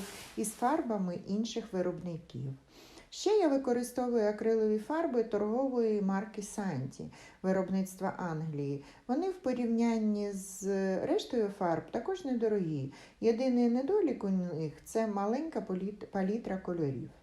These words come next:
Акрил має властивість швидко висихати, тому я намагаюся акрилові фарби купувати ось в таких тюбах, і, а не в баночках. Це зручніше, їх надовго, довше вистачає,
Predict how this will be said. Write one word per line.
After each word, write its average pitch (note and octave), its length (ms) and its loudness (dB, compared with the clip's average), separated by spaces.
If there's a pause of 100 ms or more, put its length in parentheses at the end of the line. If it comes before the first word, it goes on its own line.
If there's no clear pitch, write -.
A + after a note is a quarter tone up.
(160)
Акрил G4 400 4
має C4+ 320 2
властивість A3+ 800 -2
швидко A3+ 480 -2
висихати, B3 680 -2
тому G#3 280 0
я G3+ 120 0
намагаюся G3 720 -2
акрилові F#3+ 600 0
фарби A#3+ 420 -2
купувати F#3 840 -2 (360)
ось G3 440 -2
в - 160 -10
таких F#3+ 520 -4
тюбах, F3+ 560 -4 (480)
і, G#3 500 0 (100)
а F#3+ 160 0
не G3 160 4
в G3+ 100 -2
баночках. C#3 880 -2
Це D4 180 4
зручніше, A3 760 0
їх G3+ 280 -2
надовго, G#3+ 960 2
довше G#3+ 460 0
вистачає, E4+ 920 -2